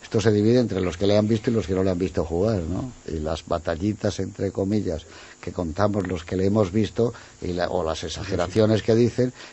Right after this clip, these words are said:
y la gente que no lo ha visto. Yo tengo la suerte de haberle podido ver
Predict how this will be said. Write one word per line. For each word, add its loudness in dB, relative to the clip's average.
y -4
la 0
gente 0
que -2
no -2
lo 0
ha 0
visto. -2
Yo -6
tengo -2
la 0
suerte 0
de -2
haberle -2
podido -2
ver 0